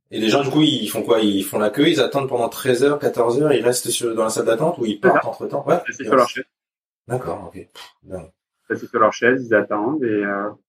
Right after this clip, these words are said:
Speaker 2: Ils sont en pleurs avec ça, ils arrivent avec un livre, avec quoi s'occuper, puis ils attendent.
Speaker 1: <laughs> D'accord, ok. Ok, ok. Et du
Speaker 2: Là, je
Speaker 1: coup,
Speaker 2: pense que
Speaker 1: euh,
Speaker 2: ça dépend aussi des régions, des coins, tout ça.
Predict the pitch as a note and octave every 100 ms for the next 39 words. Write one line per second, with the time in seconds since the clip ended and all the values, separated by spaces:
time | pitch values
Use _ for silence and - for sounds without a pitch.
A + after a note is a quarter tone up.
0 | _ - C#3 C#3+ G#2+ - B2 C3+ - A2
1 | G#2+ G2+ G2 C3 G#2 G2+ G#2 G2 G2+ A2+
2 | - - B2+ G2+ G2+ D3+ E3+ F#3+ - -
3 | - - - - D#3 C#3 C3+ - _ -
4 | - - - - - - - - - _
5 | _ _ - - - - - - G2+ G2
6 | - - _ - B2 A#2+ B2 D#3+ E3+ C3+
7 | A#2 G#2+ G2+ - - _ G#2 - - G2+
8 | G2+ F#2+ - G2+ G2 - _ - -